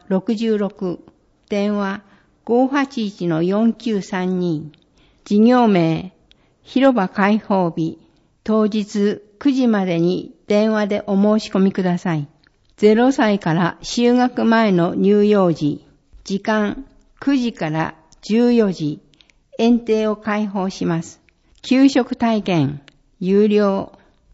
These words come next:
九時三十分から十一時、事前予約制、定員申し込み順三組、日程、いずれも月曜日、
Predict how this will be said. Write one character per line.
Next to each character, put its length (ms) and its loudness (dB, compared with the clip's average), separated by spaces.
九 180 2
時 200 -2
三 300 2
十 160 -2
分 300 -4
か 140 -6
ら 240 -6
十 300 -2
一 340 -4
時、 240 -10
事 220 -6
前 300 -2
予 160 2
約 260 -2
制、 460 -8
定 280 -4
員 340 -4
申 320 -2
し 100 -18
込 180 -8
み 200 -2
順 300 -8
三 320 -6
組、 400 -8
日 240 -2
程、 500 -4
い 120 -2
ず 140 -2
れ 160 0
も 360 -4
月 340 -2
曜 280 0
日、 320 -8